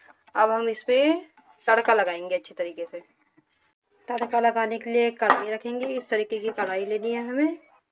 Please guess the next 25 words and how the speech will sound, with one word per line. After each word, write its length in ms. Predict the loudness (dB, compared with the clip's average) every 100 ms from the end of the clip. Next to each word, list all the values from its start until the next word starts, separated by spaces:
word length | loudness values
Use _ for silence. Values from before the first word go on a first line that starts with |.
| _ -10
तो 100 | -8
इसे 220 | -2 0
हम 200 | 0 0
गर्म 220 | -2 -2
होने 240 | -2 -4 -2
देंगे। 360 | -2 -2 -4
कढ़ाई 1500 | -6 -12 _ _ _ _ _ _ _ _ _ _ 2 2 4
हमारी 400 | 2 2 2 0
गर्म 320 | 0 0 0
हो 120 | -2
चुकी 300 | -4 -8 -2
है, 340 | 0 0 -2 0
अब 200 | 0 -2
इसमें 260 | -6 -2 -2
हम 220 | -2 -2
तेल 260 | -2 -2 2
डालेंगे। 540 | 2 2 -2 2 2
दो 160 | 4 0
चम्मच 360 | 0 -2 -4 -2
के 100 | -2
करीब 280 | -2 -2 0
तेल 220 | 0 0
लिया 200 | 0 0
है 100 | 0
हमने, 320 | -2 -2 -2